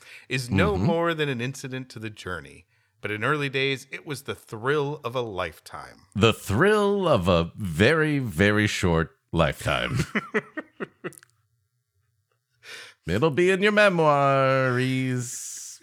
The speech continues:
Speaker 2: You won't have time for the memoirs. <laughs>
Speaker 1: So anxious were people to view the tunnel from within that all sorts of bribes were offered workers to escort visitors through the hole before the job was completed.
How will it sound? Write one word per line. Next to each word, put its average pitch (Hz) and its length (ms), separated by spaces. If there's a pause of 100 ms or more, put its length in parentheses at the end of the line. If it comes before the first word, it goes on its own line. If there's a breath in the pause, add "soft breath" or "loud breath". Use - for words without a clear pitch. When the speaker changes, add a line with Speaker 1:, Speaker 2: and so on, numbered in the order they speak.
Speaker 2:
You 80 140
won't 95 160
have 107 160
time 120 260
for 131 100
the 113 80
memoirs. 82 840
<laughs> - 40 (1500 loud breath)
Speaker 1:
So 190 380
anxious 147 480
were 131 80
people 117 400
to 101 100
view 98 220
the 107 100
tunnel 107 380
from 95 220
within 90 400 (240 soft breath)
that - 200
all 190 220
sorts - 400
of 156 160
bribes 151 500
were 104 160
offered 95 380
workers 101 500 (220 soft breath)
to 143 240
escort 160 540
visitors 95 580
through 98 140
the 92 80 (100)
hole 151 320 (220 soft breath)
before 98 320
the 87 100
job 98 420
was 98 140
completed. 82 600